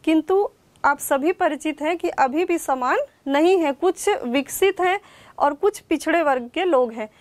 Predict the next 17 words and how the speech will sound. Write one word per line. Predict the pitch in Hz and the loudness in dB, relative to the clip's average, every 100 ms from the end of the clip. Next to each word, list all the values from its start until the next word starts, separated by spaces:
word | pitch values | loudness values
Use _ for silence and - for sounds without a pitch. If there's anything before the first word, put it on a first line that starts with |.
| - - - _ - | -20 -20 -20 _ 0
तो | 370 | 2
जो | 302 359 | 2 0
सरकार | - 311 294 311 330 415 | 2 0 2 0 2 0
है | 349 302 359 381 | -2 -2 -2 -6
उन | 339 370 370 - | -4 -4 -4 -4
पिछड़े | 302 - 339 381 381 254 | -4 0 0 2 0 -4
वंचित | 240 277 285 403 415 | -2 -2 0 -2 0
लोगों | 320 262 247 | -2 0 -2
को | 240 269 381 - - - _ _ _ - | 0 0 0 -2 -20 -20 _ _ _ -14
समाज | - 302 294 311 392 | -2 0 2 2 0
के | - 381 | 0 2
मुख्य | 330 392 - | 4 2 0
धारा | 403 349 330 | 2 2 0
में | 302 302 | 0 -2
लाने | 233 233 262 | -2 -2 -4
के | 254 262 | -4 -4
लिए | 220 233 415 | -2 0 0